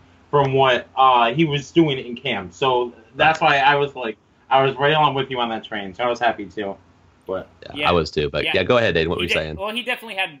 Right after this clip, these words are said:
Speaker 3: better composure than Grayson, and, and you could tell, uh, that he, he was a
Speaker 1: Yeah.
Speaker 3: lot more comfortable in the pocket, better pocket presence. I think that he, um,
Speaker 1: That's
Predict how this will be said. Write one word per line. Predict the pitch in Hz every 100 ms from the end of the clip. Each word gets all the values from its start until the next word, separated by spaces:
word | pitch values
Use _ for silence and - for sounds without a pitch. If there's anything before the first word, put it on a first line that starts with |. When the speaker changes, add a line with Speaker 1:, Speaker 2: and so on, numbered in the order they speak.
| _
Speaker 3:
better | 165 156
composure | 147 131 135 135 139
than | 123 120
Grayson, | 123 123 135 117
and, | 117 120
and | 127
you | 127
could | 123
tell, | - 117 113 110 113
uh, | 110 113
that | 113
he, | 101 131 123
he | -
was | 107
a | 101
Speaker 1:
Yeah. |
Speaker 3:
lot | 98
more | 139
comfortable | 135 147 151 143 131
in |
the | 127
pocket, | - 131 123 127
better | 120 117
pocket | 117 117 117
presence. | 123 117 120 127
I | 131
think | 147 147
that | 131
he, | 139 127 _ _ _ _ -
um, | 135
Speaker 1:
That's | 127